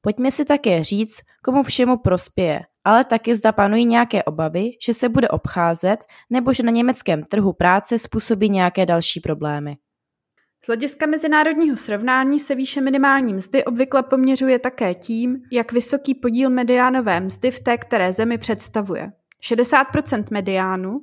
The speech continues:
Speaker 2: tedy té mzdy, která dělí příjmové spektrum přesně na půl a zrcadlí ho adekvátněji než průměr tažený nahoru menšinou vysokých mezd, experti považují za hranici příjmové chudoby. Německo se se svou aktuální minimální mzdou pohybuje pouze na padesáti procentech tamního mediánového příjmu.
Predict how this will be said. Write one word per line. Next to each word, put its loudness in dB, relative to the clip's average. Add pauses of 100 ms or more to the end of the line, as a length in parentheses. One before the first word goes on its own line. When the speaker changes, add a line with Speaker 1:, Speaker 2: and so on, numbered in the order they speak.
(140)
Speaker 2:
tedy 2
té -2
mzdy, -4
která 2
dělí 0
příjmové -2
spektrum -2
přesně -8
na -4 (120)
půl -6
a -10
zrcadlí -2
ho -4
adekvátněji 0
než -6
průměr -2
tažený 2
nahoru 2
menšinou 0
vysokých -4
mezd, -2 (500)
experti -2
považují 0
za 0
hranici -2
příjmové -2
chudoby. -2 (1000)
Německo 0
se 0
se 0
svou 0
aktuální 2
minimální 4
mzdou 2
pohybuje 2
pouze 2
na 0
padesáti 0
procentech -6
tamního -2
mediánového 0
příjmu. -12